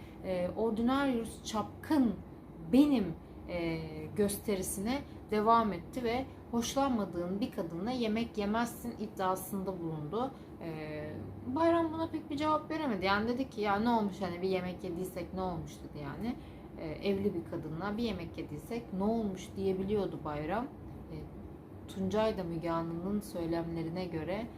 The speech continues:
ve ben de Tuncay'ın bu konudaki haklılığını, bu konunun altından ikisi de çıkabilir. Ya Bayram ya Tuncay, bir şey değişmez.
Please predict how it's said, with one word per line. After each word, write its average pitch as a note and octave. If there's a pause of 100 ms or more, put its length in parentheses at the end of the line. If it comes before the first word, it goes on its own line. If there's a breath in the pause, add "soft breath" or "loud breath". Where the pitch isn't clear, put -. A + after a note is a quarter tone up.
(280 loud breath)
ve F3 (160)
ben A3+
de F#3
Tuncay'ın F3
bu E3
konudaki E3+
haklılığını, E3+ (640 loud breath)
bu A3
konunun D#4+
altından C#4+
ikisi -
de C4+
çıkabilir. C#4 (440)
Ya A#3
Bayram G#3+
ya G#3
Tuncay, D4
bir -
şey A3
değişmez. A3+